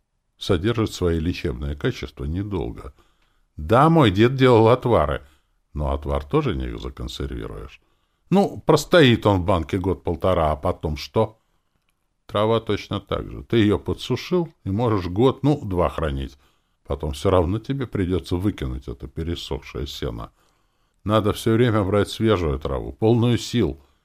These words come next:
которая даст тебе возможность поправить здоровье.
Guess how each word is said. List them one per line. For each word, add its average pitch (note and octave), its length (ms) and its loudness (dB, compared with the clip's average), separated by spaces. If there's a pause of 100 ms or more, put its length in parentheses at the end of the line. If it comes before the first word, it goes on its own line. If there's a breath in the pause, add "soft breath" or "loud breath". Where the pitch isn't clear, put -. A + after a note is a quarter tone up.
(220)
которая A2 420 6
даст A2+ 260 2
тебе A2 160 2
возможность G#2 560 2
поправить G#2+ 420 2
здоровье. F#2 640 -2